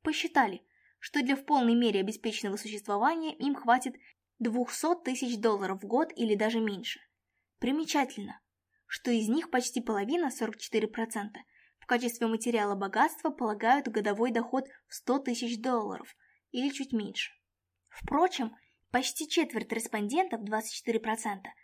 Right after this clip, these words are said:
все же придерживается более традиционной меры – один миллион долларов.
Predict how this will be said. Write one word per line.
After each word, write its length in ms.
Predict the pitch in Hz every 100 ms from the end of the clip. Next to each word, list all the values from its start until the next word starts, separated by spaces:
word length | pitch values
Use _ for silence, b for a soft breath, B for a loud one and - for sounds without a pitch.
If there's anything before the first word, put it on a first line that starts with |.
| b b -
все 240 | - 330
же 120 | 359
придерживается 800 | 359 233 202 233 294 294 294 226
более 280 | 202 247 302
традиционной 600 | 240 208 202 208 208 233
меры – 320 | 233 180 - _ _ _ -
один 380 | 226 214 330
миллион 300 | 269 208 240
долларов. 340 | 214 185 156